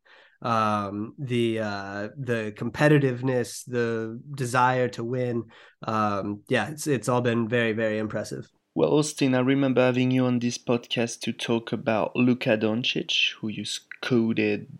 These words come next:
Speaker 2: intensively. When you talk about Victor, I can hear you talking a lot about his brain, mentality, uh, things we know that special players are made of. How do you compare Luka and Victor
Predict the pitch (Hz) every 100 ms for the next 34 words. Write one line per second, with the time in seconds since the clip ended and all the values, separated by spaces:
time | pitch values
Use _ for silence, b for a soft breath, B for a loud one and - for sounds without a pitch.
0 | - _ - 120 131 131 127 - 117 117
1 | 135 160 143 120 117 117 - 123 127 107
2 | 104 104 123 - 160 151 143 127 131 170
3 | 160 - - - 139 127 - - - -
4 | - - - 113 - - 117 117 113 117
5 | 113 107 113 - 113 110 - 110 110 113
6 | B B B - 98 98 98 - - 127
7 | 120 110 113 117 143 131 117 - - -
8 | 120 120 113 107 107 - 113 110 110 110
9 | - - - 113 107 107 110 110 127 170
10 | - - - _ _ - - 151 165 175
11 | 151 131 127 127 143 123 123 127 127 135
12 | 151 b b b b _ _ _ - 117
13 | 135 143 - 147 151 - 127 120 127 131
14 | 131 123 127